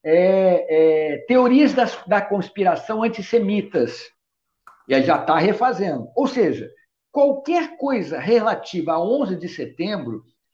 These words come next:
é muito nebuloso, é um terreno muito pantanoso, e, e as pessoas procuram evitar, de certa maneira. Eu acho que o Michael Moore, logo, pouco tempo depois, quando ele lançou aquele filme,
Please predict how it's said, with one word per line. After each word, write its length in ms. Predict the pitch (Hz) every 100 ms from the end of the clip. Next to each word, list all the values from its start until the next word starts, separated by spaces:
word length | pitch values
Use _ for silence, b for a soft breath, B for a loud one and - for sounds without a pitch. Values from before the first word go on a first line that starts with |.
| _
é 80 | 202
muito 380 | 185 240 269 247
nebuloso, 840 | 202 214 202 175 160 160 175 185
é 20 |
um 120 | 190 190
terreno 320 | 190 190 202
muito 240 | 208 226
pantanoso, 1400 | - - 233 226 - 185 151 147 147 151 160 151 185 240 262 B B _ _ _ _
e, 680 | 208 214 226 233 247 247 247
e 160 | 202 233
as 100 | 240
pessoas 360 | 233 208 240 233
procuram 760 | 220 226 240 247 247 247 - _ _
evitar, 1000 | 220 214 247 254 226 226 208 175 135 123
de 80 | -
certa 260 | 175 - 160
maneira. 380 | 147 135 131 B B -
Eu 80 | 233
acho 160 | 262
que 80 | -
o 200 | 285 254
Michael 360 | 226 262 262 196
Moore, 280 | 185 233 190
logo, 420 | 247 240 - 180 -
pouco 260 | 381 -
tempo 260 | - 240 202
depois, 400 | 165 - 190 208
quando 160 | 180 170
ele 100 | 165
lançou 280 | 151 -
aquele 220 | 156 156 -
filme, 320 | - 233